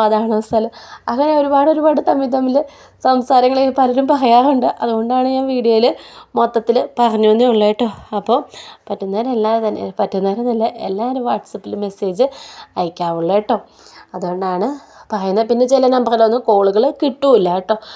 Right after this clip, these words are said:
അങ്ങനെയുണ്ട്. കാരണം ചിലതൊക്കെ നമ്മൾ WhatsApp മാത്രമേ യൂസ് ചെയ്യുന്നുള്ളൂ, അല്ലാതെ റീചാർജ് ചെയ്യാത്ത നമ്പറൊക്കെ ആണെങ്കിൽ കോളും കിട്ടില്ല.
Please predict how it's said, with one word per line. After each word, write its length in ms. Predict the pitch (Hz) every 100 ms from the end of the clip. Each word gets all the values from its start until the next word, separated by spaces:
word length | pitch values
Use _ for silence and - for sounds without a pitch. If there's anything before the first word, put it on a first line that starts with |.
| - -
അങ്ങനെയുണ്ട്. 440 | 202 226 262 202 196 208
കാരണം 260 | 190 208 - - _
ചിലതൊക്കെ 360 | 240 233 247 247 247
നമ്മൾ 140 | 240 247
WhatsApp 340 | 233 233 240 240
മാത്രമേ 260 | 226 247 247
യൂസ് 220 | 226 -
ചെയ്യുന്നുള്ളൂ, 420 | 240 240 233 220 233 - - - 220
അല്ലാതെ 300 | 220 214 214 214
റീചാർജ് 320 | 226 220 214
ചെയ്യാത്ത 220 | 226 214 220
നമ്പറൊക്കെ 340 | 226 214 220 220
ആണെങ്കിൽ 260 | 214 220 269 - - - _ 226
കോളും 240 | 220 247 247
കിട്ടില്ല. 240 | 220 208